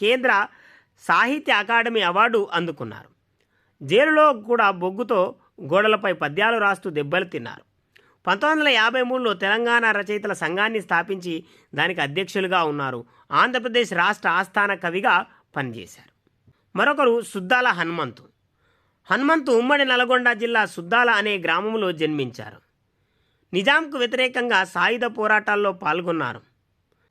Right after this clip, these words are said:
పంతొమ్మిది వందల నలభై ఆరు యాభై ఒకటిలో తెలంగాణ సాయుధ పోరాట సమయంలో కమ్యూనిస్టు పార్టీ సాంస్కృతిక దళానికి నాయకత్వం వహించారు. ఈయన పాటల్లో ప్రఖ్యాతిగాంచిన,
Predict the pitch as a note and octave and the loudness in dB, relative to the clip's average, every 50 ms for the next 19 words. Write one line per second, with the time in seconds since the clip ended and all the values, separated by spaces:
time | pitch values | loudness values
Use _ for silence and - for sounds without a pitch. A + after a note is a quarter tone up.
0 | _ _ _ _ _ _ _ _ _ _ _ _ _ - D#3+ F#3+ G3+ C#4+ D4+ D#4 | _ _ _ _ _ _ _ _ _ _ _ _ _ -2 -2 0 2 2 4 4
1 | D#4 D#4 C#4+ B3+ G#3+ G#3 A3+ A#3 D4+ C#4+ C#4+ C#4 C#4 C#4 C#4 C#4 C4 A3+ G#3 G#3+ | 4 4 4 4 2 0 0 0 2 2 4 4 4 2 0 0 0 2 2 2
2 | A3+ A#3+ B3 B3 A#3 C4 A#3 G#3+ A3 F3+ - - F#3+ G#3+ A#3+ C4 C4 C4 C4 B3+ | 2 2 0 0 0 -2 -4 -2 -4 -4 -2 0 0 0 0 2 2 2 2 2
3 | B3+ A#3+ - - G3 G3+ A3+ A3 A3+ G#3 G3+ G#3+ G#3 G#3 G#3 G3+ G3 F3+ F#3 E3+ | 2 0 0 0 0 0 0 -2 -4 -4 -2 -2 0 0 -2 -4 -4 -6 -6 -6
4 | F3 F#3 G3 G#3 B3 C#4+ F#4 - _ _ _ _ _ _ - - F#3+ A#3 C#4 D4 | -4 -4 -4 -2 -4 -4 -4 -6 _ _ _ _ _ _ -6 -4 -2 0 0 2
5 | D#4 D#4 C4 - - D4 B3+ A#3+ B3 A#3 A3+ A3 A#3 F#3+ F3+ - - _ _ _ | 0 0 0 -2 -4 -6 0 2 2 2 2 0 -4 -4 -4 -6 -8 _ _ _
6 | _ _ _ _ - - E3+ F#3+ B3 B3+ A3+ - E4+ D4+ - C4 C#4 C4 G3+ G#3+ | _ _ _ _ -4 -2 0 0 0 -2 -4 -8 -8 -8 -2 0 0 0 2 2
7 | G#3+ A3+ A3+ A3+ A#3 G#3+ G#3+ F3 E3 D#3+ F3+ A3 A3 A3+ G#3 - A#3 A3+ G#3 F#3 | 2 2 2 0 -2 -6 -4 0 0 0 0 0 -2 -4 -2 -2 -2 -2 0 0
8 | D#3+ C#3+ C#3 B2+ - - A2 A2 - - _ _ _ _ _ _ - - A#3 C#4 | -2 -2 -4 -6 -8 -12 -14 -16 -18 -20 _ _ _ _ _ _ -8 -2 0 2
9 | C#4+ C#4+ B3 - A#3 A#3+ C#4 C#4 D#4 D4+ C#4+ A#3 A3+ A3+ A3 - _ _ _ - | 2 2 2 2 2 2 2 2 0 0 0 0 0 -2 -4 -10 _ _ _ -4
10 | F3 F3 - - C#4+ C#4+ D#4 D4 D#4 B3 C4+ B3+ B3+ A3 - A#3+ A3+ F#3+ F#3+ G#3+ | -4 -4 -2 0 0 0 0 -2 -2 -2 -2 -2 -2 -2 -2 0 2 2 2 0